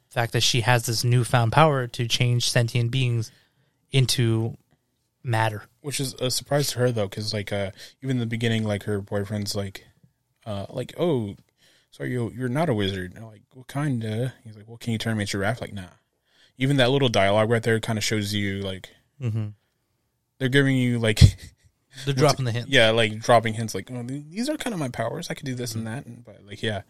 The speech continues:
Speaker 2: Um, and also, like, how he's like, "Oh, yeah, yeah, like, when you change my water into coffee."
Speaker 1: Mm-hmm.
Speaker 2: Like, that's weird. Like,
Speaker 1: I didn't understand if he, if he really didn't know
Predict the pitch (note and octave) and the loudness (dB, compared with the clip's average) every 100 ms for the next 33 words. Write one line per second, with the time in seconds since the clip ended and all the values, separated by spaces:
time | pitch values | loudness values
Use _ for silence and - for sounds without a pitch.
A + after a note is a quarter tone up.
0 | - _ - _ _ A2+ G#2+ G#2 G#2 G#2 | -20 _ -20 _ _ -6 -2 -2 -4 -4
1 | G2+ G2 - _ - A#2+ B2 D3 A#2+ C3+ | -6 -8 -14 _ -2 0 6 6 8 6
2 | B2 C3+ B2 G#2+ D#3 C#3 C#3+ B2 - E3 | 4 4 4 6 4 4 2 0 0 4
3 | C#3+ C#3 C3 C#3 B2+ C3+ D3+ C3+ A#2+ A2+ | 6 6 4 2 2 4 4 4 4 6
4 | B2+ B2+ B2+ A#2 G#2+ G#2 G#2 C3 D#3 - | 6 6 4 0 -2 -2 2 4 2 0
5 | - - C#3+ B2 B2 A#2 A#2 - - - | -12 0 2 4 2 0 -2 4 2 2
6 | _ _ A#2+ A2 A2+ - A2 G2+ A2 G2+ | _ _ -6 -2 -2 -2 -4 -4 -4 -8
7 | F#2+ - - - _ - - - F#3+ C#4 | -8 -8 -10 -16 _ -10 -10 2 4 6
8 | D#4 A3 A3 A3 - G#3 F#3 C#3+ - F3 | 2 -2 -2 0 4 6 8 6 4 2
9 | D#3 C3+ - _ E3+ C#3+ F3+ E3 D3 D3+ | 2 0 -6 _ 6 6 6 8 8 8
10 | D3 C3 C3 A#2+ A#2 A#2+ B2+ A#2 | 8 6 6 8 8 6 4 0